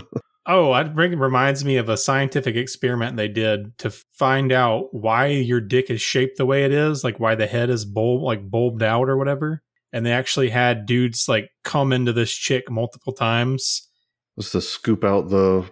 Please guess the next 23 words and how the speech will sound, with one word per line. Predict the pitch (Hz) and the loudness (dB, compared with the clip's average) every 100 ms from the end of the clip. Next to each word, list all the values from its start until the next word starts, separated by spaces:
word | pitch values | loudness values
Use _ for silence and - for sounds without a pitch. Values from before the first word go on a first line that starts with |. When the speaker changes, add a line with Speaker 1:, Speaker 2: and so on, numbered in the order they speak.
| - | -6
Speaker 2:
previous. | - 120 101 92 92 - - - _ _ - | 0 2 2 2 0 -6 -12 -16 _ _ -6
Speaker 1:
Exactly | 120 110 131 139 - 135 | -2 0 0 0 0 0
what | 123 120 | 2 2
it | 113 | 2
is, | 113 101 98 | 2 2 0
yeah. | 104 92 92 - | -2 -4 -8 -10
Speaker 2:
I | - | -6
feel | - 127 | 2 4
like | 120 - | 4 4
you | 107 | 2
might | 104 98 | 4 4
have | 92 | 2
told | 104 101 | 2 4
me | 98 | 4
that | 90 80 | 4 2
before. | 90 - 92 95 98 - - - _ _ - | 0 2 2 2 -2 -16 -20 -20 _ _ -4
Speaker 1:
They | 151 | 0
had | 156 | 2
a | 143 | 0
full-on, | 185 175 165 165 156 | 2 4 4 4 2
like, | 135 123 - _ _ _ _ | 2 0 -4 _ _ _ _
porno | - 160 160 147 139 135 | -2 0 4 4 6 4
shoot, | 131 - 165 151 | 2 0 2 2